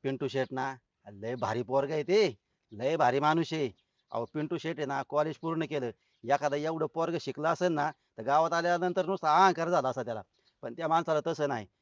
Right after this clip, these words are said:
कुणाला आहे ना मदत लागू द्या, सडळ हाताने मदत करतोय माणूस तो. इतका भारी माणूस आहे ना, खूप भारी माणूस. पण तुम्हाला एक सांगू का,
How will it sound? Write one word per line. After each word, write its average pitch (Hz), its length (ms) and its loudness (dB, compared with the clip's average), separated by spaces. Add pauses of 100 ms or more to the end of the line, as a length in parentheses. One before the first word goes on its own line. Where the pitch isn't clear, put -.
(160)
कुणाला 147 280 -2
आहे 147 100 4
ना 143 100 -2
मदत 143 280 0
लागू 147 200 2
द्या, 143 120 0
सडळ 175 280 4
हाताने 139 280 2
मदत 139 300 -2
करतोय 131 360 -4
माणूस 120 300 -6
तो. 95 120 -18 (340)
इतका 196 280 4
भारी 160 240 10
माणूस 160 280 0
आहे 127 80 0
ना, 113 140 -6 (360)
खूप 226 200 2
भारी 143 220 8
माणूस. 110 300 -8 (440)
पण 120 80 -8
तुम्हाला 190 280 6
एक 143 60 -4
सांगू 165 240 0
का, 104 160 -4